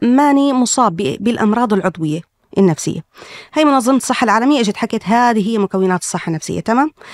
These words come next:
فإذن إذا جينا حكينا النفس ال-، ال-، ال-، يعني البشرية والنفس السوية، نحن جينا حكينا إنه ذات صحة نفسية مستقرة، يعني عندها كل هاي الأمور تحت السيطرة.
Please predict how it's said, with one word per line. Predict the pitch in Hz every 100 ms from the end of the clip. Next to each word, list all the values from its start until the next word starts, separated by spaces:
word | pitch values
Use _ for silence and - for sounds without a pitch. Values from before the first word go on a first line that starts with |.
| - -
فإذن | - - 214 196 202 _ _ 240
إذا | 262 277
جينا | 254 311
حكينا | 269 269 262 240 -
النفس | 208 220 233 - - - - _ _ - _ _
ال-، | 208 208 208
ال-، | 196 196
ال-، | 190 185 175 170 80
يعني | 185 147 165 185 180
البشرية | - 185 - 190 202 226 247 247
والنفس | 233 196 202 202 - - 196 214 -
السوية، | 233 - 202 185 143 185 233 _ - - _
نحن | 226 247 254 240 -
جينا | 226 277
حكينا | 240 240 254 269
إنه | 240 226
ذات | 214 269 240 - -
صحة | - - - 214
نفسية | 208 - 262
مستقرة، | 254 - 180 - 170
يعني | 220 233 170 175 180
عندها | 226 190
كل | - 294
هاي | 302 277 262
الأمور | 233 254 285 359
تحت | - - 190
السيطرة. | - 160 165 -